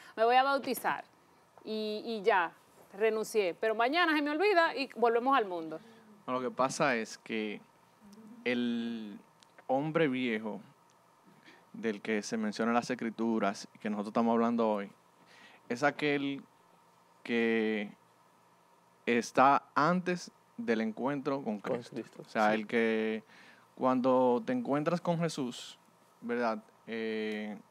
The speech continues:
Speaker 2: empieza en tu vida algo diferente. Entonces, a eso es que se le llama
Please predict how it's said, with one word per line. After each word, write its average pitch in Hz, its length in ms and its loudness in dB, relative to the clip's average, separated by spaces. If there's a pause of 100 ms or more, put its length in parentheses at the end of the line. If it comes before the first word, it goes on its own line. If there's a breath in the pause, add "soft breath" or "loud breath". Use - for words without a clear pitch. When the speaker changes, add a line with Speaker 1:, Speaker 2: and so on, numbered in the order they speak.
(140)
Speaker 2:
empieza 131 640 -2 (380)
en 117 120 -6
tu 117 140 -6
vida 113 400 -4 (100)
algo 110 260 -4
diferente. 101 600 -6 (480 soft breath)
Entonces, 117 340 -2
a 113 160 4
eso 127 200 -4
es 123 60 -6
que 123 80 -8
se 123 140 -8
le 117 140 -6
llama 117 640 -2